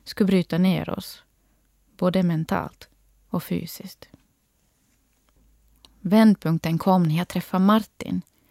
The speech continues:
min nuvarande man, i december tvåtusensex. Jag berättade för första gången för en annan person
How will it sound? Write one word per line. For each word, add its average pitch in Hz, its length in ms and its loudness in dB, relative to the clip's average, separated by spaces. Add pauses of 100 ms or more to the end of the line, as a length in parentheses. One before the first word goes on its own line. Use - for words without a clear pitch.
(340)
min 220 160 6
nuvarande 208 500 4
man, 185 380 -2 (640)
i 180 100 -6
december 160 520 0
tvåtusensex. - 1000 -10 (2250)
Jag 196 120 2
berättade 226 460 2
för 233 100 2
första - 460 -4
gången 185 640 2 (100)
för - 160 -6
en 175 140 2
annan 175 200 2
person 180 480 -4